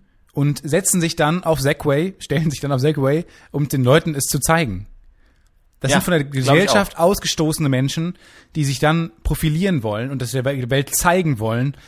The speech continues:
Speaker 1: indem sie sich auf Segway stellen. Das sind genau
Speaker 2: Ich glaub,
Speaker 1: wie,
Speaker 2: da wurde eine Menge gezeigt durch diese
Speaker 1: genau wie
Speaker 2: Segways.
Speaker 1: Leute, die einen Sylt-Aufkleber auf dem Auto haben, die in dem Sinne es einfach nur der Welt zeigen wollen.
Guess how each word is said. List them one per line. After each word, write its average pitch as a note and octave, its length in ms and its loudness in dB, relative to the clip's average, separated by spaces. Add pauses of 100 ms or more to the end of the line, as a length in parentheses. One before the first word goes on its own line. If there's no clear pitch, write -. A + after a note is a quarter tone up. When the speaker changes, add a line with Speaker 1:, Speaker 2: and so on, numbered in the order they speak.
(140)
Speaker 1:
indem D3 340 2
sie D3 280 0 (240)
sich C#3+ 180 -2
auf C3 60 0
Segway B2 320 -2
stellen. F#2+ 440 -10 (360)
Das C3+ 100 -4
sind D3 120 0
genau E3+ 260 2
Speaker 2:
Ich - 80 -10
glaub, F3 140 2
Speaker 1:
wie, - 20 -6
Speaker 2:
da D#3 140 0
wurde F#3 140 2
eine E3+ 100 0
Menge E3 220 0
gezeigt D3 520 -2
durch G#2 140 -8
diese A#2+ 120 -4
Speaker 1:
genau D#3 180 2
wie F3+ 80 0
Speaker 2:
Segways. D#3+ 40 2 (240)
Speaker 1:
Leute, D#3 200 0 (260)
die C#3+ 100 0
einen C3+ 220 0
Sylt-Aufkleber A#2 960 -2 (160)
auf B2+ 160 -2
dem B2 120 -2
Auto A2 280 -4
haben, G2+ 400 -6 (600)
die D#3+ 240 -4
in D3+ 120 -2
dem D3 180 0
Sinne F3 460 0
es D3 100 -6
einfach D#3+ 220 -2
nur D#3 100 2
der C#3+ 120 2
Welt C#3+ 200 0
zeigen D3 300 0
wollen. F#2 340 -10